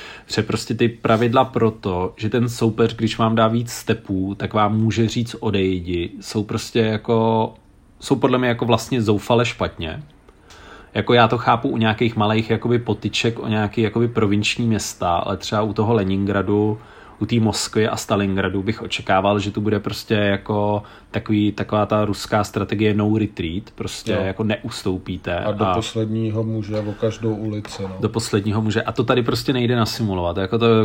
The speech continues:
Speaker 1: k tomu Leningradu tu ještě máte jednu kartu, prostě která přesně vám umožní, jako vy tam dáte posily, dáte si ji před sebe a při jednom tom útoku můžete tomu ústupu jako zabránit tím, že tu kartu zahodíte.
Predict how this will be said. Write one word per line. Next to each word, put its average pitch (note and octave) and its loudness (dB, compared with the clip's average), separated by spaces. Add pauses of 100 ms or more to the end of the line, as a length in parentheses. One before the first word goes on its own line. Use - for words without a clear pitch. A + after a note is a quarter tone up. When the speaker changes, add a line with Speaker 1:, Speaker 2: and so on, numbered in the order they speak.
(240)
Speaker 1:
k - -14
tomu C#3+ 4
Leningradu A#2+ 4
tu C3 0
ještě B2 2
máte A2+ 4
jednu A#2+ 2
kartu, G#2+ 0
prostě A2 0 (540)
která G#2 4
přesně - -4
vám A2 4
umožní, A2 2
jako G#2 0
vy G#2 2
tam A2 2
dáte G#2+ 4
posily, G#2+ 0
dáte G2+ 2
si - -2
ji A2+ 2
před - -4
sebe G#2+ 0
a G2+ -4
při - -2
jednom A2 2
tom A#2 2
útoku G#2 -2
můžete G#2 2
tomu A2 2
ústupu A2+ 0
jako A2 0
zabránit G#2+ 0
tím, G#2 -2
že G#2 -4
tu G#2 -6
kartu A2 0
zahodíte. F#2 -2